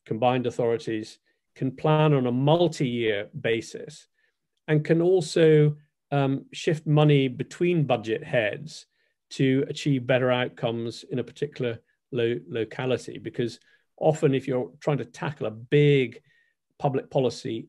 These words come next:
issue, it's not just about education, or it's not just about infrastructure, it's not just about health. It, it, it's a combination of all of them, and giving these authorities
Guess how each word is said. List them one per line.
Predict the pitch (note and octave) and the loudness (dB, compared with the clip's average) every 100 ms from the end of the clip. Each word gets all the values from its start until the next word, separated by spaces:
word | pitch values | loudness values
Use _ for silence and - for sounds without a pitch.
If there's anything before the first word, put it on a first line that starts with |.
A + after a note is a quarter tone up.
| _ | _
issue, | E3+ - E3 - D3+ _ _ _ _ | -2 -2 -10 -14 -16 _ _ _ _
it's | - F#3 | -8 -2
not | G3 | -2
just | D3+ D3 | -2 -2
about | C#3+ B2 - | -2 -2 -2
education, | A2+ A#2+ - B2+ B2 - A#2 A2 | -6 -6 -4 -4 -2 -4 -6 -4
or | G#2+ | -6
it's | D#3 | -2
not | D#3 D3+ | -4 -2
just | C3 - | -8 -6
about | A#2 A#2 C3+ | -4 -4 -4
infrastructure, | B2 A#2+ - - - A#2 A2 - _ | -6 -6 -8 -8 -8 -8 -8 -10 _
it's | - | -2
not | D#3+ - | -2 -2
just | - D3 | -12 -6
about | B2 A#2 | -4 -4
health. | - B2 A2+ - | -6 -6 -6 -10
It, | D#3 - | -12 -12
it, | D#3 D3+ | -16 -14
it's | E3 - - | -14 -10 -8
a | |
combination | D3+ - E3 D3 D3 C#3+ - A#2+ A2 - _ _ _ | -8 -4 -2 0 0 0 -2 -8 -10 -12 _ _ _
of | B2+ C#3 | -2 4
all | D3 D#3+ D#3+ | 6 8 6
of | B2 - | 4 -4
them, | C#3+ - _ _ _ - | -18 -20 _ _ _ -4
and | C3+ B2+ | -4 0
giving | D#3+ D#3 F3 E3 D3+ D3 - _ | 2 4 6 6 4 2 -2 _
these | B2 B2 A2+ | -6 -6 -6
authorities | A2+ C3 B2 A#2 - - D#3+ D3+ | -6 0 0 0 -4 -12 -14 -18